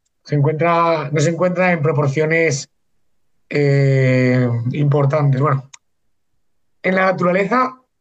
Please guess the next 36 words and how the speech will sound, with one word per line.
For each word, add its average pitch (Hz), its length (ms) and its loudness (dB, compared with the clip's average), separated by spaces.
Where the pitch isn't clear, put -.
es 156 180 -4
el 185 120 2
gas 180 180 -2
más 180 160 -2
abundante 180 480 -2
que 160 80 -4
existe, 143 600 -2
entendiendo 151 500 0
la 190 120 0
naturaleza 180 440 -2
como 180 160 0
el 160 60 -2
universo. 147 640 -2
Para 143 160 -2
ser 160 140 2
más 180 140 0
precisos, 185 360 -2
en 202 100 0
la 165 120 0
corteza 160 420 0
terrestre, 180 600 -2
que 175 80 -6
es 143 80 -2
donde 151 180 -2
nosotros 143 320 0
vivimos, 147 460 0
como 135 380 0
Homo 143 200 0
sapiens 143 400 -2
que 131 100 -6
somos, 151 400 -4
eh, 147 840 2
no, 170 240 2
no 180 180 0
hay 185 200 2
hidrógeno. 135 500 0